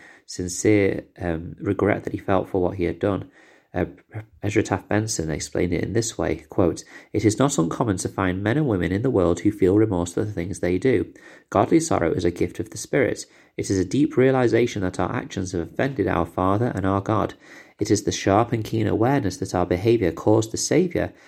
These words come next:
he who knew no sin, even the greatest of all, to endure agony and suffering. This is, this very real mental and spiritual anguish is what the scriptures refer to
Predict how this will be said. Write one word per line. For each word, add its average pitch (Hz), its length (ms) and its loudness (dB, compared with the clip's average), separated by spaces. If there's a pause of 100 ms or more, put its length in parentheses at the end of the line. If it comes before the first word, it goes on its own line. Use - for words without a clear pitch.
(120)
he 123 220 4
who 107 180 4
knew 101 220 0
no 123 220 2
sin, 95 480 -4
even 117 320 -2
the 101 80 -2
greatest 113 420 2
of 101 140 0
all, 92 320 2 (300)
to - 120 -4
endure 98 540 2
agony 110 400 0
and 87 120 -2
suffering. 101 600 -4 (360)
This - 200 -2
is, - 140 -6
this - 180 2
very 123 320 4
real 104 380 4
mental 110 420 -4
and 90 100 -2
spiritual 107 480 -2
anguish 113 420 0
is - 280 -10
what - 140 -4
the - 80 -12
scriptures - 480 -4
refer 127 340 0
to 85 300 -2